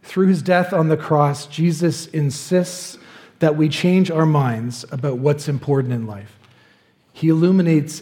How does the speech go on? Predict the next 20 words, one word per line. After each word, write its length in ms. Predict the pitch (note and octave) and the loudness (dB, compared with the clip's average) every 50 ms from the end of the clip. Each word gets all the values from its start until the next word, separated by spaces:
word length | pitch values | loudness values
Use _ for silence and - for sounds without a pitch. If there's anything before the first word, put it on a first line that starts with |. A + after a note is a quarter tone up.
| - | -4
every 380 | - E3+ F3 F3 F3 F3+ F3 E3 | -2 0 0 0 2 2 2 2
corner 640 | E3+ - - - - F#3+ G3 F#3+ E3+ D#3+ D3 C#3 | 0 -4 -8 -2 0 2 2 2 2 2 0 -2
of 260 | - - C#3+ C#3+ C3 C#3 | -4 -4 -6 -4 -4 -4
our 160 | C3+ C3 B2 | -4 -4 -2
lives, 680 | C3 D#3 E3+ E3 C3+ A#2 G#2+ A2 A#2 - - - - - - - - - - | 0 2 2 2 0 -2 -6 -8 -12 -14 -16 -16 -18 -20 -20 -20 -18 -10 -4
and 100 | - C3+ | 0 2
he 140 | D#3 D#3+ D#3 | 2 2 4
leads 320 | E3 F#3+ G3 F#3+ F#3+ - | 4 2 2 2 2 2
us 200 | F3+ D#3+ D3+ - | 0 0 0 -2
into 220 | E3 D#3 C#3+ D3 C3+ | -4 -4 -2 -2 0
vocation, 840 | B2+ C#3 C#3 C3+ - E3 D#3+ D#3+ - - - C3+ A2+ G#2 G#2+ - - _ _ _ _ _ _ _ _ _ _ _ - | 0 0 0 0 0 0 0 0 0 -4 -10 -12 -14 -14 -18 -20 -20 _ _ _ _ _ _ _ _ _ _ _ -4
our 120 | C#3+ C#3+ | -2 -2
personal 580 | D3 D3 - - G#3+ G3 G#3 - - D#3 C3+ C3+ | -2 0 0 2 2 2 2 0 -2 -2 -2 -2
calling 500 | - - D3 C3+ B2 A2+ G#2+ G2+ G#2 A#2 | -2 -2 -2 -2 -2 -2 -4 -6 -6 -4
with 140 | B2+ A2 A#2+ | -4 -4 -2
the 60 | B2+ | -4
gifts 480 | A#2+ - - G3 G3+ F#3+ - - - | -4 -2 0 0 0 0 -2 -6 -2
he's 180 | - E3+ D3+ C3 | 0 0 0 0
given 320 | - - C#3 A#2 B2 A2+ | 0 0 0 0 0 -4
us, 300 | G#2+ G2+ G2 A2 - - | -6 -8 -10 -14 -16 -20